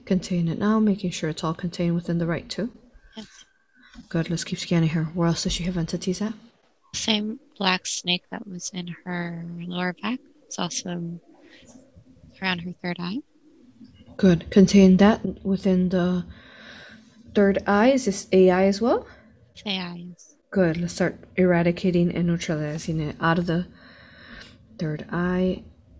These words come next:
Speaker 1: Keep
Speaker 2: Yes,
Speaker 1: scanning
Speaker 2: yes.
Speaker 1: her. Where else does she have entities at?
Speaker 2: This reptilian's also has a part of itself in her womb.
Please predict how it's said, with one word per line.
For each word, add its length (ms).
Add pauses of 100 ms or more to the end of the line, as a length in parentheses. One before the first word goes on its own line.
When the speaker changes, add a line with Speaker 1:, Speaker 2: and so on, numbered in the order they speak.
(400)
Speaker 1:
Keep 140
Speaker 2:
Yes, 80
Speaker 1:
scanning 280
Speaker 2:
yes. 80
Speaker 1:
her. 200 (420)
Where 100
else 200
does 80
she 120
have 220
entities 420
at? 140 (640)
Speaker 2:
This 160
reptilian's 720
also 340 (460)
has 200
a 60 (160)
part 160
of 80
itself 400
in 80
her 180
womb. 420